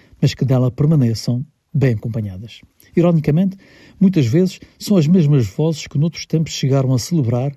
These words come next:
com entusiasmo, o décimo aniversário do então chamado rendimento mínimo garantido. Nessa altura, a existência prolongada do apoio era motivo de festa.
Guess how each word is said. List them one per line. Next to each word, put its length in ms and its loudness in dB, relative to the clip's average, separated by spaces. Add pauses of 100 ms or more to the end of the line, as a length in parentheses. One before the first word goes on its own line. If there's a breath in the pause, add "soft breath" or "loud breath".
(140)
com 140 2
entusiasmo, 760 0 (360 soft breath)
o 100 2
décimo 340 0
aniversário 600 -2 (380 soft breath)
do 160 0
então 180 0
chamado 460 -2
rendimento 520 0
mínimo 300 0
garantido. 540 -2 (680 soft breath)
Nessa 240 0
altura, 340 0
a 460 -6
existência 440 0
prolongada 520 0
do 160 0
apoio 340 -2
era 120 0
motivo 340 0
de 100 -20
festa. 460 -10